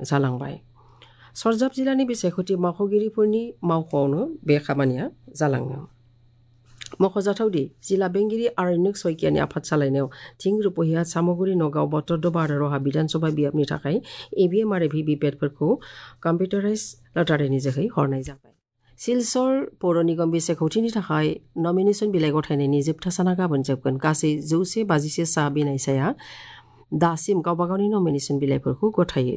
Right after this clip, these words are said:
सिलचर सरकारि बालक जौसिन फरायसालिनि मोन ब्रैजिनि वार्डनि थाखाय एसिस्टेन्ट रिटार्निं अफिसार्सनि बानजायनायाव बे नमिनेसन बिलाइफोरखौ नाजावनाय जायो। फैगौ जिब्रै सेप्तेम्बराव नमिनेसन बिलाइफोरखौ आनजाद खालामनाय जागोन।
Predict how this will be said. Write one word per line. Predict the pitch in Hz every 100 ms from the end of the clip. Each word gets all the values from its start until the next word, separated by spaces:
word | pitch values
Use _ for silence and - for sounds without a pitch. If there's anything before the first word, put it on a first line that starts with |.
| -
सिलचर | 196 208 247 254 247
सरकारि | 180 160 147 151
बालक | 160 170 165
जौसिन | 180 202 196
फरायसालिनि | 165 147 139 139 139 139
मोन | 143 139
ब्रैजिनि | 156 156 185 190 -
वार्डनि | 147 143 147
थाखाय | 147 143 - 160
एसिस्टेन्ट | - 175 196 180
रिटार्निं | 151 143 139 143 143
अफिसार्सनि | 160 160 160 - 185 185 - - -
बानजायनायाव | 160 147 143 135 135
बे | 147 135
नमिनेसन | 143 156 156 180 175
बिलाइफोरखौ | 147 127 135 131 190
नाजावनाय | 165 139 135 131
जायो। | 135 123 143 151 - - -
फैगौ | 190 170 180 165
जिब्रै | 196 226 226
सेप्तेम्बराव | 208 190 160 151 151
नमिनेसन | 165 180 185 202 196
बिलाइफोरखौ | 143 139 147 143 135 -
आनजाद | 165 160 170 -
खालामनाय | 151 135 127
जागोन। | 131 127 135